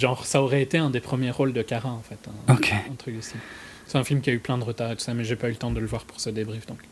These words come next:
Speaker 1: je, moi, j'en
Speaker 2: Mm.
Speaker 1: parlerai dans le mois prochain. Mais, euh, Royal Affair, il me semble pas que c'était un mauvais film. Euh, je crois que je l'avais vu, euh, quand j'avais regardé, comme je fais toujours, quoi, j'essaie de voir tous les films des Oscars.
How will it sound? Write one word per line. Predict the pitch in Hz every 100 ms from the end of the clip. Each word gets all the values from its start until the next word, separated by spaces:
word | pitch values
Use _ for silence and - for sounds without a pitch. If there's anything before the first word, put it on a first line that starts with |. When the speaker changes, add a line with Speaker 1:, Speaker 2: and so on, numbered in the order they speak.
| -
Speaker 1:
je, | - -
moi, | 113
j'en | 123 117
Speaker 2:
Mm. |
Speaker 1:
parlerai | 110 104 104 104 143 - - -
dans | 110
le | 107 104 104
mois | 110
prochain. | - - - - - - - - - - - - - - - - - - - -
Mais, | 127 127
euh, | 131 156
Royal | 135 156 165 170
Affair, | 160 175
il |
me | 147
semble | 143
pas | 139 147
que |
c'était | - 147
un | 127 123
mauvais | 123 123 123
film. | - 135 117
Euh, | 110 113 113 - - - - - -
je | -
crois | - 123
que |
je | 123
l'avais | 113
vu, | 110 117
euh, | 104 110 - - - - - - -
quand | 113
j'avais | 107 104
regardé, | 101 110 104 104 - - - - - -
comme | 113
je | -
fais | 110
toujours, | - 123 -
quoi, | 110
j'essaie | 104 - 110
de |
voir | 113 107
tous | -
les | 117
films | - 113
des | 110 107
Oscars. | - 120